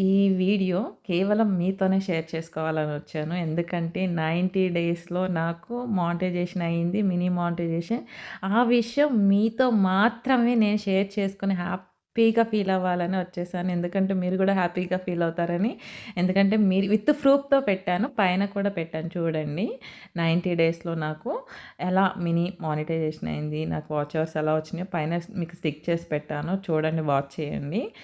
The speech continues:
ఎందుకంటే నా డ్రీమ్ అయితే ఫుల్‌ఫిల్ అయిందండి. ఈరోజు నేను చాలా అంటే చాలా హ్యాపీగా ఉన్నాను. కేవలం నైంటీ డేస్‌లో మానిటైజేషన్ అయ్యిద్దని నేను అస్సలు ఊహించుకోలేదన్నమాట. అసలు ఎక్స్‌పెక్ట్ కూడా చేయలేదు. అంత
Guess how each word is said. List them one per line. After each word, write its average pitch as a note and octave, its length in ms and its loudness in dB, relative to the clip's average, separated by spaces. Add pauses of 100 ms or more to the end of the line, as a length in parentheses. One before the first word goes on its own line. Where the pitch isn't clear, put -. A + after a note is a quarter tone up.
(240)
ఎందుకంటే D#3+ 580 -6 (120)
నా F#3 160 2 (100)
డ్రీమ్ E3 340 0
అయితే F3 260 -4
ఫుల్‌ఫిల్ E3+ 460 -2
అయిందండి. D#3 560 -4
ఈరోజు E3 500 -2 (200)
నేను E3 260 -2
చాలా D#3+ 380 -2
అంటే F3+ 240 -2
చాలా E3 300 -2
హ్యాపీగా E3 540 0
ఉన్నాను. D3+ 420 -2 (460)
కేవలం F3 400 2
నైంటీ E3 320 0
డేస్‌లో E3+ 380 0
మానిటైజేషన్ D#3+ 600 0
అయ్యిద్దని D#3 380 -2
నేను D3+ 180 -2
అస్సలు F3 340 0
ఊహించుకోలేదన్నమాట. D#3 1040 -2 (220)
అసలు D#3+ 260 -4
ఎక్స్‌పెక్ట్ F#3 440 -6
కూడా G3 260 4
చేయలేదు. D#3+ 560 -2 (600)
అంత A3+ 680 0